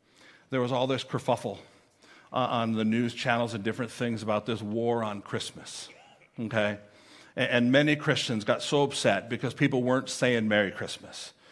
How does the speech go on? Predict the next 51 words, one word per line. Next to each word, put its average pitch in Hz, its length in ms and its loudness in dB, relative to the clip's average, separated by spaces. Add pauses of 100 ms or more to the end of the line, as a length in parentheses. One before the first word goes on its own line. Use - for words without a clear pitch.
(240)
Like, 123 160 6
if 123 120 0
someone 147 280 6
said 143 180 4
ho-, 143 240 6
"Happy 156 380 4
Holidays" 123 540 4
to 120 100 -4
them, 104 100 0
it 113 40 2
was 117 100 0
like 123 160 0
they 123 100 0
said 127 300 -2
something 120 280 0
offensive, - 640 -6 (600)
all 113 120 -2
right? 110 280 2 (760)
And 156 100 4
as 147 120 4
I 156 80 6
was 147 160 0
thinking 202 340 -4
about 156 280 -2
this 135 160 -4
sermon, 110 640 -4 (320)
and 151 80 -2
especially 185 440 0
that 151 200 -2
passage 151 520 -6
in 131 60 0
Ephesians 131 460 -6
chapter 127 300 -4
six, - 360 -2
it - 140 -12
talks 214 480 -4
about 98 480 -4 (840)
how, 156 140 4
like, 147 200 2
our 175 120 6
battle 165 320 4
isn't 156 300 -2
against 139 260 -2
flesh 131 320 -2
and 117 120 -6
blood. 131 200 4
Like, 113 140 0
our 208 80 4
battle 165 340 2
isn't 143 240 0
against, 139 360 0